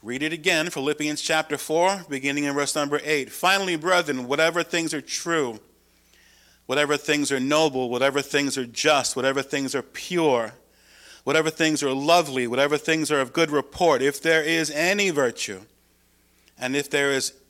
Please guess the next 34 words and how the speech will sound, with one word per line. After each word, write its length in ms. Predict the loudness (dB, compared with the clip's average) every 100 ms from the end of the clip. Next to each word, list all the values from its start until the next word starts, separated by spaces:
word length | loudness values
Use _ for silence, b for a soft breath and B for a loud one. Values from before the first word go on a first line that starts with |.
| _
anything 600 | 0 2 2 0 0 -2 -4
praiseworthy, 1120 | -10 0 4 4 2 -2 -2 -4 -4 -12 -14 b b b b b
meditate 680 | 0 2 2 2 0 0 -2
or 160 | -4
think 680 | -4 -2 0 0 0 -14 -20 _ b b b b b
on 200 | -4 0
these 280 | 0 0 0
things. 680 | 0 -2 -4 -10 -8 -10 -12 _ _ _ b b b b
The 80 | -2
things 320 | 0 0 -2
which 200 | -4 -2
you 80 | -2
have 220 | -4 -2
learned 320 | 0 0 0
and 180 | -2 -4
received 440 | -4 -4 -4 -4
and 120 | -6
heard 300 | -2 0 0
and 100 | 0
saw 320 | -2 2 4 4
in 180 | 0
me, 300 | -2 -2 -6 _ _ -6
these 280 | -2 -2 0
do. 340 | 0 0 -4 _ _ _ b b b b
And 140 | -10 -8
the 60 |
God 300 | 0 4 4
of 180 | 4 0
peace 560 | -6 -2 -2 -2 -6 -4
will 200 | -4 -2
be 180 | -4 -4
with 420 | -2 -4 -4 -10
you." 240 | -10 -10 -20 _ _ _ _ _ _ _ _ _ _ _ _ _ _
Amen. 460 | -20 -12 -10 -10